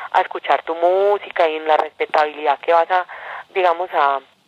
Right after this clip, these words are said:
a despertar con eso y en fin. Pero nosotros decidimos que vamos a decir es lo que nosotros tengamos que decir. Y las consecuencias que eso tenga desde el punto de vista del que sea, o sea,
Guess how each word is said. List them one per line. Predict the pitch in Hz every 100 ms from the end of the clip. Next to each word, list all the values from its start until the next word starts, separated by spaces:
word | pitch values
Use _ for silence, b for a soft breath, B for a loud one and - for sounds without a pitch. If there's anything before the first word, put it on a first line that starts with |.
| _ _ _ _ _ _ _ B B B
a | 196 180
despertar | - 165 - 147 -
con | 165 165
eso | 175 185 202 196 190
y | 160
en | 151
fin. | 269 226 165 _ B B -
Pero | 208 202
nosotros | 185 175 220 220
decidimos | 214 - 170 180 214 156 151 160 - b b -
que | 196
vamos | 170 160 180 202
a | 214
decir | 170 156 - 277 - - B _ _ _ _
es | - 185 180 196
lo | 202
que | - 170
nosotros | 160 160 170
tengamos | 196 170 135 143 -
que | 196 196
decir. | 220 180 - _
Y | 214
las | 214 208
consecuencias | - 254 247 240 226 180 156 160 - B B B B
que | - 202
eso | 185 247 -
tenga | 214 160 151 165 - _ B B B B
desde | - 208 202
el | 190
punto | 196 180 -
de | 240 208
vista | 185 170 - 226 - _ -
del | 190
que | - 170 -
sea, | 226 147 139 147
o |
sea, | 202 143